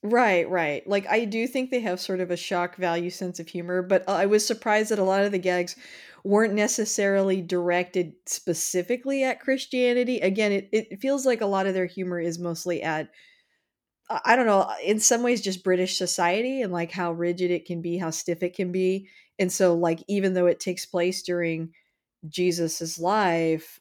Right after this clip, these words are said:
um, it still feels like it's mostly about British people, <laughs> if that makes sense.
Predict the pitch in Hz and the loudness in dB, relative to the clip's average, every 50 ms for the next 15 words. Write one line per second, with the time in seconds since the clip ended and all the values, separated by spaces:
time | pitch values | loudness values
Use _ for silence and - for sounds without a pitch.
0 | _ - 170 160 156 156 156 151 156 156 151 156 170 - _ _ 180 180 180 - | _ -6 -6 -4 -4 -4 -6 -6 -6 -8 -10 -12 -14 -18 _ _ 2 4 4 2
1 | - - - - - 214 196 196 196 196 185 190 - 202 185 180 180 185 175 165 | 0 -2 -2 -2 0 2 4 4 4 4 2 2 2 4 4 4 4 2 -2 -2
2 | - 175 160 - - - - _ _ _ _ _ _ _ _ _ _ - 196 196 | -2 -4 -6 -6 -8 -12 -14 _ _ _ _ _ _ _ _ _ _ -6 -2 0
3 | 190 190 185 185 185 185 - - 190 180 175 160 151 156 147 - - 165 165 165 | 4 6 6 6 6 4 0 -2 0 2 2 2 0 -2 -4 -4 -4 -4 -2 -2
4 | 185 220 - - - 285 277 285 311 311 320 311 - _ _ _ - 220 214 - | -2 -4 -4 -4 -6 -6 -4 -2 -2 -2 -2 -2 -4 _ _ _ -4 -4 0 2
5 | 262 - 220 233 233 233 - - 269 226 233 254 - - | 0 4 4 4 4 4 0 -2 0 0 0 0 -2 -8